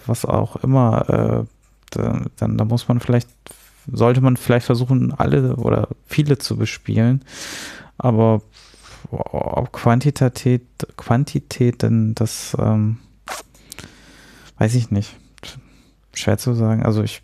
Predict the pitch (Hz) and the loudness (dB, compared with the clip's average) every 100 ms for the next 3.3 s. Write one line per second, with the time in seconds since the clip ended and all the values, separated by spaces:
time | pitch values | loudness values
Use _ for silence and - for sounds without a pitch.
0 | _ - 135 131 123 120 113 120 120 107 | _ 0 4 2 4 4 4 4 2 4
1 | 110 - 123 113 - - 117 107 120 107 | 2 4 2 2 -2 -4 -2 -2 -2 0
2 | 107 - 113 107 107 - - 101 101 110 | 0 0 2 2 2 0 0 -2 -2 -6
3 | - 104 104 | -2 -2 -2